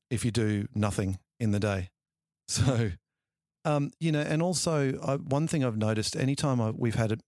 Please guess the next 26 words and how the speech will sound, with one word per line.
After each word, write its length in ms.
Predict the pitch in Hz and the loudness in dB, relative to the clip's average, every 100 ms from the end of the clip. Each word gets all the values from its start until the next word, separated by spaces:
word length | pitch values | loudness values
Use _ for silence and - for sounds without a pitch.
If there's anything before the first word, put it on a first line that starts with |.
| - 101 | -6 -2
had 240 | 110 113 | 0 2
management 640 | 104 101 101 101 113 107 - | 2 2 2 0 0 0 0
or 340 | 101 98 104 | 0 0 0
agents 460 | 101 95 104 107 104 | 0 2 0 0 0
or 80 | |
anything 240 | 104 98 107 | 0 0 0
like 120 | - | 0
that, 180 | 104 98 | 0 0
we've 100 | 107 | 0
had 180 | 110 98 101 | 0 0 0
agents 400 | 98 101 104 104 | 0 0 0 0
and 120 | 101 | 2
management 360 | 98 92 104 | 0 0 0
in 200 | 95 98 - - _ - | 0 0 -4 -12 _ -4
the 80 | 107 | 0
U 160 | 101 | 0
S 180 | 101 - | 0 0
and 80 | 101 | 0
the 60 | 98 | 2
U 140 | 98 | 0
K 220 | - 95 | 0 0
and 100 | 95 | 2
in, 80 | 98 - | 0 0
in 160 | 120 101 | 0 2
Australia, 540 | - 113 104 101 98 _ _ _ _ - | 2 0 0 0 -4 _ _ _ _ -4
anytime 520 | 127 143 151 143 143 | -2 0 0 0 -2